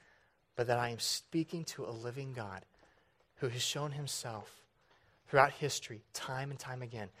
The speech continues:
has given visions, has, has put circumstances in people's paths, has allowed this book to come into my possession, and has shown me in my own life how real you are again and again.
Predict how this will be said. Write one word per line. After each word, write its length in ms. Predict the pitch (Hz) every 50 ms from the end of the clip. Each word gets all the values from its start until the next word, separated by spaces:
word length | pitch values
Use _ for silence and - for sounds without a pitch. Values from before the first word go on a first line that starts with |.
| - -
has 160 | - 131 123 120
given 340 | - 139 127 127 120 117 110 113 117
visions, 420 | 131 135 135 135 131 113 104 - - - - - -
has, 220 | - 131 117 117 - - - -
has 220 | - 127 - - - - - -
put 180 | - 196 175 -
circumstances 800 | - - 175 165 165 - 156 - - 151 139 - - 131 -
in 80 | 143 123
people's 320 | - 147 135 - 127 -
paths, 440 | - - 131 127 120 107 98 - - - - - -
has 140 | - 147 139
allowed 480 | 139 135 135 143 151 165 180 170 143 139
this 180 | 143 131 -
book 380 | 131 - - 151 156 156 - - - - - - - - _ -
to 80 | - 147
come 420 | - - - 156 147 147 151 160 - - - - - -
into 160 | 147 120 - 127
my 180 | 127 135 151
possession, 600 | 151 - 135 120 123 123 127 - - 160 156 156 - _ _ _ _ - - - - - -
and 120 | 135 120
has 240 | 131 139 127 - - - -
shown 580 | - - - - 196 185 190 185 170 156 156
me 200 | 165 175 180 170
in 100 | 156 151
my 160 | 139 135 131 131
own 280 | 131 143 147 143 135
life 340 | 131 113 104 98 98 - - - - - - - - - -
how 140 | - 127 120
real 260 | 127 143 143 139 135
you 160 | 131 135 131
are 140 | 127 120 113
again 200 | 110 110 127 120
and 100 | 120 117
again. 240 | 113 110 110 98